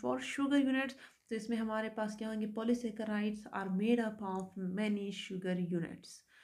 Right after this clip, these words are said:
इनका हम one by one देखते हैं। First one हमारे पास क्या है, ये हमारे पास है monosaccharides, first one। Mono means one and saccharum is used for sugar।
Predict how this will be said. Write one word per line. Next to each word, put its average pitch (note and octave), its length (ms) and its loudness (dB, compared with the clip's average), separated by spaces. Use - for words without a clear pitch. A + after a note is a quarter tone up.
इनका B3+ 260 0
हम B3+ 180 6
one C4 240 4
by C4+ 140 4
one B3 160 4
देखते A3+ 240 0
हैं। A3 140 0
First D4 440 -2
one C4+ 80 -2
हमारे A#3+ 260 6
पास A#3+ 260 2
क्या A#3+ 120 -2
है, A#3+ 200 4
ये - 380 -8
हमारे A#3 240 4
पास A#3 320 0
है A#3+ 80 2
monosaccharides, G3+ 1000 -2
first - 340 -8
one। - 120 -10
Mono C4 220 4
means C4 420 2
one B3+ 280 2
and F#3+ 200 -2
saccharum A#3 440 0
is G#3 280 -2
used G#3 200 -2
for C4 180 -2
sugar। F3+ 280 0